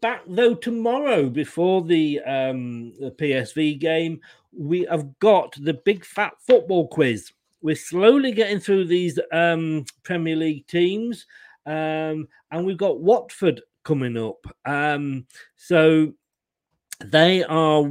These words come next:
maybe hoping to go a bit higher up our table than they are down their own <laughs> table. I'm still trying to get a Villa and a Brentford fan in and a Norwich City fan in.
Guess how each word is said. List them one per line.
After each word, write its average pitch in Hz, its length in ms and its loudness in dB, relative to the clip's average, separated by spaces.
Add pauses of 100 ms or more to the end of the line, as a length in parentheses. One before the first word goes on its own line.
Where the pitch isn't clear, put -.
maybe 196 500 2
hoping 180 400 2
to 175 100 -2
go 175 320 6 (140)
a - 60 -14 (160)
bit 208 160 4
higher 196 360 -2
up 175 140 -4
our 196 240 0
table 135 720 0 (460)
than 160 160 0
they 165 180 0
are 160 440 0 (560)
down 151 560 -2 (600)
their 147 300 0
own 135 220 0
<laughs> - 220 -8
table. 131 440 0 (340)
I'm 170 120 -2
still 247 240 2
trying 226 220 -6
to 214 80 -2
get 185 180 -2
a 185 40 -4
Villa 202 500 2
and 185 140 -2
a 185 40 -2
Brentford 175 600 -2
fan 156 360 -2
in 165 300 2 (340)
and 156 180 0
a 156 120 2
Norwich 156 520 -2
City 139 280 -4
fan 113 360 -4
in. 104 260 -6